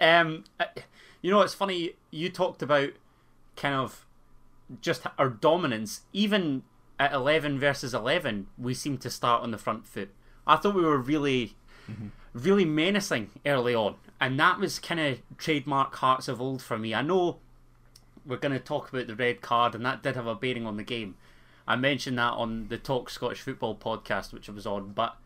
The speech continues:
Speaker 1: I just thought that it was a thoroughly professional and incredibly dominant performance against,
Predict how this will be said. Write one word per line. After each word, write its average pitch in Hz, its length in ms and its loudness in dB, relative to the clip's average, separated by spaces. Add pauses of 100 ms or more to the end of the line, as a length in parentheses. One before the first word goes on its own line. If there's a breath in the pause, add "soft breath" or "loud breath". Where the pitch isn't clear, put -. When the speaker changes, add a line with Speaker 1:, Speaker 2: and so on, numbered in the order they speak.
(260 soft breath)
Speaker 1:
I 156 200 6
just 165 240 -8
thought 135 240 0
that 127 80 -4
it 120 60 -8
was 120 120 -10
a 120 80 0
thoroughly 127 380 -2
professional 120 720 -6
and 110 100 -6
incredibly 123 560 -6
dominant 120 460 -4
performance 113 500 -8
against, 113 480 -6